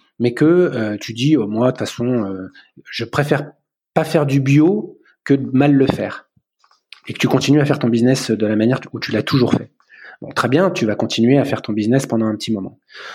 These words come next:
Sauf qu'il y a un moment, euh, ton client, euh, la question, ça sera pas de savoir si c'est bio ou pas bio. Moi, j'ai, j'ai la conviction que, à terme, d'ailleurs, le mot bio n'existera peut-être pas. Enfin, on aura quelque chose. Euh,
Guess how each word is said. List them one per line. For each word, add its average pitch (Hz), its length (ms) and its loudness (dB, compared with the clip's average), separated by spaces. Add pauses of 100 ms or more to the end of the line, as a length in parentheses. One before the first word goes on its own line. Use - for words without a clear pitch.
Sauf - 140 -2
qu'il 139 120 4
y 160 80 6
a 190 40 6
un 196 60 4
moment, 160 480 2 (540)
euh, 104 480 -2 (140)
ton 127 120 2
client, 156 560 0 (380)
euh, 104 200 -2
la 120 120 2
question, 147 260 0
ça 147 100 -2
sera 123 160 -2
pas 113 100 0
de 113 40 -4
savoir 117 280 0
si - 120 -10
c'est 110 140 0
bio 110 180 2
ou 104 60 0
pas 123 140 0
bio. 185 280 2 (480)
Moi, 131 220 2
j'ai, 113 240 0
j'ai 107 160 -2
la 95 80 -2
conviction 110 480 -2
que, 139 240 0 (160)
à - 80 -8
terme, 147 400 0 (480)
d'ailleurs, 110 220 2
le 113 80 4
mot 117 140 4
bio 123 220 2
n'existera 104 480 -4
peut-être - 260 -2
pas. 165 220 0 (280)
Enfin, 110 320 -2 (100)
on 120 100 2
aura 135 200 4
quelque 120 260 0
chose. 151 420 2 (280)
Euh, 107 160 -4